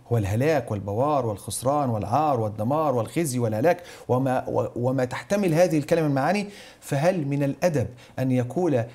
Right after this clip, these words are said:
النبي لعمه: "آه، يا عمي، أنا أقول لك تبت يداك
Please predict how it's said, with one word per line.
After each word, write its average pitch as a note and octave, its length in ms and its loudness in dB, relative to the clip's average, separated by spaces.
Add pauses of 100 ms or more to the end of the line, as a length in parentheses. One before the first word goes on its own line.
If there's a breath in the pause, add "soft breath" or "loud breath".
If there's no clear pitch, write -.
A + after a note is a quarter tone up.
(100)
النبي B2+ 580 2 (200 loud breath)
لعمه: C3+ 680 0 (340 loud breath)
"آه، A#2+ 380 4
يا D3+ 140 4
عمي، D3 520 2 (120)
أنا F#3+ 320 4
أقول D#3 420 2
لك D3+ 140 0
تبت D#3 420 0
يداك E3 340 2